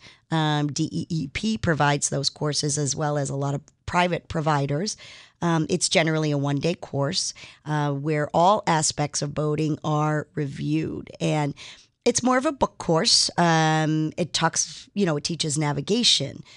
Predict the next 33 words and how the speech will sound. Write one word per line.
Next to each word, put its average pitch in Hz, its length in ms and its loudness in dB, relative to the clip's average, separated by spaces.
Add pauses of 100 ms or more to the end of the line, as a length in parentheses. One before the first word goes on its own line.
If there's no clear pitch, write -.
(180)
Um, 151 640 -2
it 151 140 -6
teaches, 156 720 0 (300)
uh, 156 360 0
rules 220 360 0
of 233 60 0
the 180 80 -2
road, 156 460 -4
et - 120 -4
cetera, 156 460 2
that 151 160 -2
are 151 80 -2
very 160 280 0
important 156 840 -2
before 170 760 -2
you 165 160 -4
take 147 280 -2
the - 80 -8
wheel. 151 400 -4 (480)
We 214 180 -2
also 202 320 4
strongly 170 460 2
recommend 147 560 0
that 151 140 0
if 160 180 -2
you 156 160 -2
are 143 180 0
a 165 60 -4
novice 151 380 -2
boater, 143 400 -6 (320)
that 156 680 0
but 165 200 -6
from, 156 480 0